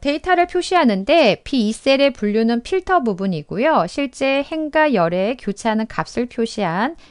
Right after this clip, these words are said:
비사 셀이 시작 위치가 됩니다. 가져오실 데이터는 액세스 파일이라서 데이터에 가셔서 데이터 가져오기에 기타 원본에서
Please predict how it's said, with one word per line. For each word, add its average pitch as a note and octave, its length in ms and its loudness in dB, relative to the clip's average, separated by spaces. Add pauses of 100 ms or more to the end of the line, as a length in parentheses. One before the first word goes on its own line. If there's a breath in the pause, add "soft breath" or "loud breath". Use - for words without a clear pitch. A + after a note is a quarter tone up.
(100)
비사 C4+ 480 -4
셀이 G3 300 -4
시작 B3 380 -2
위치가 F#3+ 400 -6
됩니다. C#3+ 600 -8 (460 loud breath)
가져오실 D4 480 0
데이터는 A#3 640 2
액세스 C4 400 -2
파일이라서 G#3 880 2
데이터에 C4 440 0
가셔서 G3+ 800 0 (280 soft breath)
데이터 G3+ 380 -2
가져오기에 F3+ 1120 -2
기타 A3 380 -4
원본에서 F3 1000 0